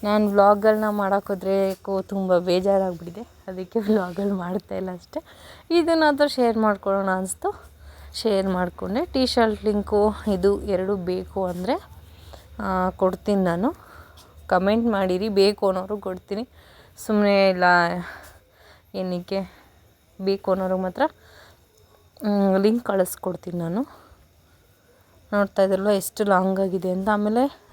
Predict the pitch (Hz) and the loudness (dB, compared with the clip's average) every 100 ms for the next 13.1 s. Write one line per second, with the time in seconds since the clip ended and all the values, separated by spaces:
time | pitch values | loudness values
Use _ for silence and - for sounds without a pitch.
0 | 202 185 185 208 214 214 202 202 196 - | 2 2 6 4 4 2 2 2 -2 -8
1 | - 220 208 202 190 196 _ - - _ | -18 -12 -6 -4 -6 -10 _ -20 -20 _
2 | _ - 196 185 185 185 - 220 202 190 | _ 0 4 6 4 2 0 2 4 4
3 | 190 185 185 - - 254 226 208 196 196 | 4 2 0 -6 -4 4 4 6 4 2
4 | 196 196 185 180 185 190 185 185 180 180 | 0 0 0 -2 -2 -2 -4 -6 -6 -4
5 | 175 196 247 202 185 226 381 - - _ | -2 2 2 0 -2 -2 -2 -4 -20 _
6 | _ _ - - _ - 196 190 196 - | _ _ -20 -20 _ -2 2 2 0 0
7 | 277 202 190 190 185 196 403 - - 196 | 2 2 2 0 0 -2 -4 -6 -10 -6
8 | 175 196 202 427 - 202 185 180 202 - | -4 -4 -6 -14 -6 -4 -4 -8 -8 -10
9 | - _ _ _ _ - - - 208 196 | -14 _ _ _ _ -20 -20 -14 -2 2
10 | 190 208 185 175 - - - - _ _ | 4 2 2 -4 -12 -20 -20 -20 _ _
11 | _ _ _ _ - _ 220 196 202 208 | _ _ _ _ -20 _ 0 2 4 2
12 | 202 190 196 240 311 240 220 208 190 175 | 0 -4 -4 0 2 2 0 -2 -4 -4